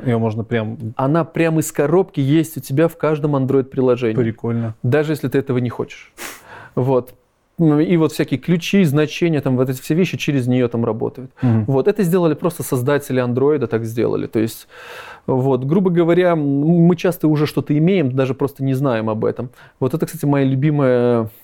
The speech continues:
Speaker 2: база данных. Она, кстати, и у нас и используется тоже на проекте. Вот, ну, в, в промежуточных шагах. Вот, ну, просто в Питоне, например, она, в, ну, в, насколько я помню, она в стандарт входит тоже. То есть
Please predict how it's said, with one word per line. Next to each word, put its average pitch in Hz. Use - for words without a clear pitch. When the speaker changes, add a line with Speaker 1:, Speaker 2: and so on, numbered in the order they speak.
Speaker 2:
база 120
данных. 113
Она, 135
кстати, -
и 123
у 123
нас 120
и 127
используется 117
тоже 151
на 131
проекте. 120
Вот, -
ну, 226
в, -
в -
промежуточных 131
шагах. 117
Вот, 143
ну, 254
просто 185
в -
Питоне, 180
например, 123
она, 135
в, -
ну, 117
в, 117
насколько 131
я 135
помню, 143
она 127
в 123
стандарт 123
входит 117
тоже. 113
То -
есть 113